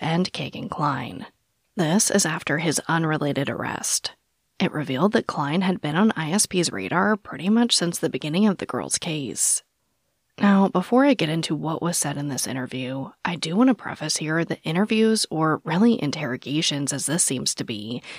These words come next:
in my opinion, are not perfect sources of information. It's no secret that investigators can and do lie to get people talking, to confess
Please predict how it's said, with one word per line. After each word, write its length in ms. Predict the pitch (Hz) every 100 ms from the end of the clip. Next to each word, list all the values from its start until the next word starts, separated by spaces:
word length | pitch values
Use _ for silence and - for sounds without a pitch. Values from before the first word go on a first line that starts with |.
| -
in 140 | - 156
my 200 | 135 127
opinion, 840 | 113 - - 247 233 208 196 190 -
are 140 | 156
not 320 | 156 226 -
perfect 420 | - 165 156 165 -
sources 420 | 107 131 123 123
of 80 | 123
information. 920 | 120 123 110 98 - - 104 - - _ _ _ _ _ -
It's 220 | 165 -
no 220 | 156 254
secret 420 | - - - 165
that 160 | 165 165
investigators 720 | 160 143 160 - 208 202 214
can 380 | - 160 156 220
and 380 | - 190 220 -
do 240 | - 175 226
lie 280 | 170 208 185
to 80 |
get 160 | 151 -
people 260 | 147 139 135
talking, 640 | 165 208 123 95 - 175 - _ _ -
to 80 | -
confess 640 | 240 - 196 214 208